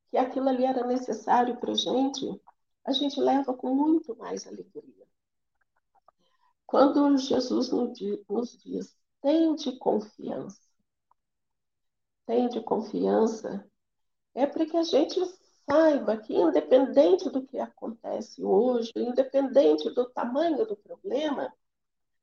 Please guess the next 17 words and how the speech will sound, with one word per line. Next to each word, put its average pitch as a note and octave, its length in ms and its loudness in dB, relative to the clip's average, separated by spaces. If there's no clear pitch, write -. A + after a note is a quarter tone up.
Ele C#4+ 340 6
está G3+ 320 4
com - 120 -4
a F#3 40 0
gente. D#3 580 -4
E E4 420 4
os - 240 2
nossos D#4 640 4
protetores, - 880 -2
aqueles C4+ 440 -2
que C4 360 -2
ajudaram A#3+ 920 4
a G3+ 560 2
programar C#4 800 0
a A3+ 40 -8
nossa - 280 -10
vinda A3+ 560 0